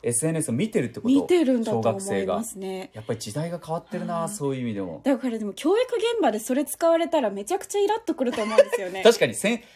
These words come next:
Speaker 1: だ-、中島さん教員免許持ってるでしょ？
Speaker 2: 持ってます。
Speaker 1: 先生だとして、
Speaker 2: そう。
Speaker 1: 例えばじゃあ、あの、なんかね、生徒、
Speaker 2: はい。
Speaker 1: 児童に話をして。
Speaker 2: そう。ちょっと怒った時に、「こここうこうこうしないといけないよね」みたいな。
Speaker 1: うん。
Speaker 2: 「それってあなたの感想ですよね」って返されたら、<laughs> ムキーってなると思う。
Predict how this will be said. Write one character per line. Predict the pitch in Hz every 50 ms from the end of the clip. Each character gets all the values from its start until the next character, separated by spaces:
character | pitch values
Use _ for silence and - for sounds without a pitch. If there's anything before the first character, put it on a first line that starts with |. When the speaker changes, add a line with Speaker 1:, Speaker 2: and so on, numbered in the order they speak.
| - 508
Speaker 1:
だ-、 | 427 180 170 -
中 | 151 - 220
島 | 208 240 233
さ | 220 233 220
ん | -
教 | - 208 196 196
員 |
免 | 202 214 190
許 | -
持 | 120 113
っ |
て | 110 101
る | 90
で | -
し | -
ょ？ | - - 131
Speaker 2:
持 | 254 269 277
っ | 262
て | 269 269
ま | 220 214 196 202
す。 | - - -
Speaker 1:
先 | - - 220 240 240
生 | 220 - 247 247 233 196
だ | 147 131
と | - 110
し | 104 - -
て、 | - 156 151 127 - -
Speaker 2:
そ | 262 240 220 208 - - -
う。 | 165 165
Speaker 1:
例 | 226 226
え | 208
ば | 156 135
じ | 110 117
ゃ | 104 95 92
あ、 | 90 - - _ _ _ _ _ _ _ _ _ -
あ | 113 117
の、 | 117 113 110 107 107 107 104 107 - - -
な | 143 151
ん | 147
か | 131 110 104 - - _ _ _
ね、 | - 135 143 131 - -
生 | - - 160 156 147
徒、 | 147 - 110 98
Speaker 2:
は | 107 120 120
い。 | 117
Speaker 1:
児 | 143 156
童 | 156 139 123
に | 113 101 98 - -
話 | - 139 135 143 139 -
を | 123 104
し | - -
て。 | - - 101 101 - -
Speaker 2:
そ | - - 240 226 214 208
う。 | - _
ち | - 339
ょ | 359
っ | 277
と | 311 285
怒 | 269 277 294 339
っ | -
た | - 330 285
時 | 247 233 - 240 220
に、 | 233 277 302 269 202 - _ -
「こ | - 285
こ | 277 285 294
こ | - 339
う | 339
こ | - 262
う | 226
こ | - 277
う | 294
し | 294 330
な | 320 339
い | 320
と | - 190
い | 190
け | - 320
な | 349 427 453
い | 415
よ | 277
ね」 | 247 277 370 427 403
み | 294
た | 202 139
い |
な。 | 123
Speaker 1:
う | 117 107
ん。 | 95 - - - -
Speaker 2:
「そ | - - 320
れ | 466
っ | 480
て | - - 466
あ | 403 370
な | 392 415
た | 440 415
の | 262 233
感 | - 254 254 294 285
想 | 370 359 339
で | 285 359
す | 349 -
よ | 294 247
ね」 | 226 220 208
っ |
て | - 220
返 | - - 240 254 277
さ | 294 302 311
れ | 254
た | - -
ら、 | 508 -
<laughs> |
ム | -
キ | -
ー | -
っ | - - 508 - - 523 480 494 494 494 480 - 605 - 294
て |
な | 311 294
る | 285 269
と | - 254
思 | 233
う。 | 214